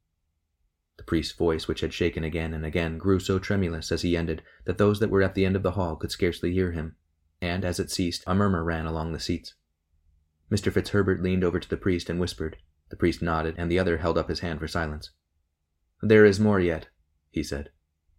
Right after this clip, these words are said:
Mister Simpson, with a hand that still shook so violently that he could hardly hold his glass, lifted and drank off a cup of muscadel. Then he cleared his throat,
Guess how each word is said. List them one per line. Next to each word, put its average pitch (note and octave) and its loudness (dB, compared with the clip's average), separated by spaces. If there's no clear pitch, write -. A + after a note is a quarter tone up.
Mister D#2+ -6
Simpson, E2 -4
with D#2+ -6
a D2+ -4
hand E2 -2
that D#2+ -4
still D#2+ -2
shook - -6
so F2+ 0
violently E2+ -2
that E2+ -4
he E2+ -2
could D#2+ -4
hardly F2 -2
hold E2 -2
his D#2+ -6
glass, F2 -2
lifted G2+ 2
and D#2+ -4
drank F2 -2
off F#2 -2
a - -6
cup E2+ -4
of D#2+ -4
muscadel. D2+ -4
Then F#2 0
he F#2+ 4
cleared G2+ 4
his G#2 -2
throat, E2 -2